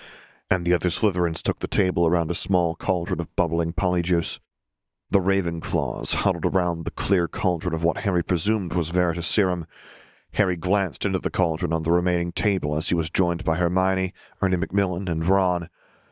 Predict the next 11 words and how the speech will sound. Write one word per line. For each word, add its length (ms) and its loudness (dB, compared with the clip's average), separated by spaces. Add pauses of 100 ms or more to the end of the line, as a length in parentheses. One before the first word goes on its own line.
(120)
An 120 2
iridescent 560 0
liquid 400 -2
gave 240 2
off 200 0
soft 440 -2
white 340 0
mist 400 -2
in 200 -2
gentle 280 0
spirals. 720 -4